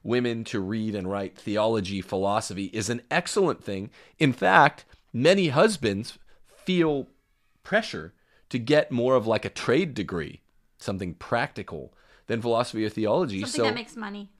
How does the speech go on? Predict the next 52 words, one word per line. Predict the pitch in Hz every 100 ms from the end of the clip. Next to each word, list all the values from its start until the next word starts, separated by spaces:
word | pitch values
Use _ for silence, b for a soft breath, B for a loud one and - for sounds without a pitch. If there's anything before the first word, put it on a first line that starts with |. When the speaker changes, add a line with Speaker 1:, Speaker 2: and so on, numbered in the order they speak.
| -
Speaker 1:
Yeah, | 147
something | 131 151
that | 139
makes | 131 139
money. | 190 185
So | 147
Speaker 2:
Mm-hmm. | 127
Speaker 1:
maybe | 123 196 208
the | 117
wife | 95 117 285
is | 120 104
the | 117 -
only | 214 285 285
one | 135 110 101 - b b b
with | 143 -
the | 143
luxury | 123 220 196 120 101 120
as | 110 110
the | 110
non-worker | 113 117 120 135 123 98 131 247 - 78 - _ _ _ -
that | 117
had | 139 143 147
a |
formal | - - 143 180 110
education | 92 90 104 95 104
in | 120 175
philosophy | 98 85 - 87
or | 85
theology. | 90 82 82 87 87
May-, | 107 127
maybe | 151 160
not, | 117 95 92 -
but | 113 -
the | 123
Speaker 2:
I |
Speaker 1:
point | 113 208 208
Speaker 2:
think |
Speaker 1:
is | 127 -
Speaker 2:
we're | 101
Speaker 1:
this. | 85
Speaker 2:
about | -
out | 269 -
of | -
battery, | 220 233 190
so | - 196
we |
should | 202 208 208
probably | - 202 202 -
wrap | - -
it | -
up | 202 -
some. | - - 220